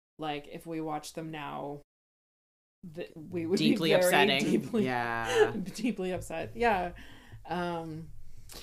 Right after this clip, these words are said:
Speaker 2: Oh, yeah, and the, like, the era of, of, you know, like, you know, high school being populated somehow with, like, thirty-year-olds who look like sixteen-year-olds.
Speaker 1: Of course,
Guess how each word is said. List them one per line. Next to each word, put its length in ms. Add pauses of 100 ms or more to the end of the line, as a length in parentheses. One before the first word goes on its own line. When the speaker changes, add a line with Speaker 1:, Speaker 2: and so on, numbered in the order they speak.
(240)
Speaker 2:
Oh, 220
yeah, 320
and 200
the, 100
like, 220
the 160
era 400
of, 480 (360)
of, 500 (480)
you 140
know, 380 (300)
like, 280 (360)
you 120
know, 260
high 240
school 300
being 240
populated 680
somehow 520
with, 280
like, 260
thirty-year-olds 760
who 100
look 220
like 160
sixteen-year-olds. 720
Speaker 1:
Of 120
course, 200